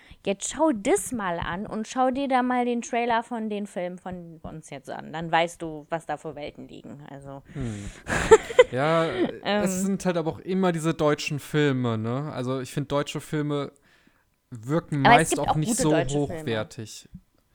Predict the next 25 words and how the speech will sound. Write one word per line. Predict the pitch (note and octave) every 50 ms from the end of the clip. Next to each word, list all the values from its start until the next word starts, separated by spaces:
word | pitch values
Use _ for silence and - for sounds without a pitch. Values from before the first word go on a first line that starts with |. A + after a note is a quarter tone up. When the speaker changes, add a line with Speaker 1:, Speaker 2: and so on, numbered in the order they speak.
| - - - _ - - _ _ _ -
Speaker 1:
Na, | - A#3+
es | C#4 C#4
gibt | - F4 D4+ -
aber | D4 D#4 D4+
auch | D4+ -
gute | - F4 F4+ D4+ A#3
Speaker 2:
Ja, | G3 F3+
Speaker 1:
deutsche | E3+ E3
Speaker 2:
klar, | - A#2+ C3 C#3+ D3 C#3+
Speaker 1:
Filme. | C3+ - -
Speaker 2:
gibt's | - - - -
auch | - -
gute | - - C3 B2 - A#2+
Filme, | - - B2+ A#2 A2+ B2
aber | - -
ich | - -
find, | - D3 C#3 - -
deutsche | B2+ B2+ C3 - -
Filme | - - D#3 D3 C#3+ C#3 A#2
wirken | B2+ C3+ C3 - C3 A#2
meistens | A2+ A#2 A#2+ B2+ B2 - C3+ -
irgendwie | - - B2 A#2+ A2 A#2+ A#2+
nicht | A#2+ A#2 A#2 -
so | - - - A#2 A#2 A#2+ G#2
hochwertig. | G#2+ A#2 A#2 - E2+ - - G#2+ G2+ G2+ - - G#2+ G2+ - - - -